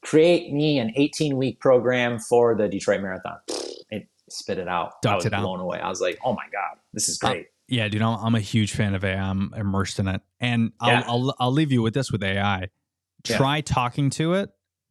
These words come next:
Speaker 2: Like,
Speaker 1: Mm-hmm.
Speaker 2: for example, if you said, uh, "I need a regimen for, I'm gonna run the marathon," ask it first, say, "I have a passion for fitness.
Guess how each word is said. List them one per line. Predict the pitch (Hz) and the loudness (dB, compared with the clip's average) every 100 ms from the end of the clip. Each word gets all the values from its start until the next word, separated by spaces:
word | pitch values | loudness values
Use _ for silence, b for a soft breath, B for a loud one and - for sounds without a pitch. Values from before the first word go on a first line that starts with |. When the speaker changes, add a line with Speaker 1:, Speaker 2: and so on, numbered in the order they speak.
| _ _ _ _ 131 | _ _ _ _ 2
Speaker 2:
Like, | 117 | 2
Speaker 1:
Mm-hmm. | 135 | 2
Speaker 2:
for | 139 | 0
example, | 117 135 135 127 | 0 0 0 0
if | 113 | 0
you | 117 | 0
said, | 110 131 113 101 101 b b - | -2 -2 -4 -4 -10 b b -4
uh, | 110 101 101 | 0 0 -2
"I | 110 | 0
need | 113 113 107 | 2 2 2
a | 104 101 98 95 - _ | 2 0 0 -2 -8 _
regimen | 87 104 101 104 98 | -2 0 2 0 0
for, | 95 110 104 95 95 113 190 _ - | -2 -2 -2 -2 -6 -10 -18 _ -6
I'm | 104 | -4
gonna | 98 | -2
run | 101 | -2
the | 95 | 0
marathon," | 95 98 104 120 131 b b b _ _ _ _ _ _ _ | 0 -2 0 -2 -2 b b b _ _ _ _ _ _ _
ask | 110 143 - | -2 0 -4
it | 151 | -6
first, | - 139 117 - | 0 0 0 0
say, | 120 107 101 98 - _ _ _ _ _ - | -2 0 -2 -6 -12 _ _ _ _ _ -4
"I | |
have | 123 151 | 0 0
a | |
passion | 123 - 143 135 147 | -2 -2 -2 -2 -2
for | 131 127 | -2 -4
fitness. | - 123 113 127 135 - | -2 -2 0 0 -2 -6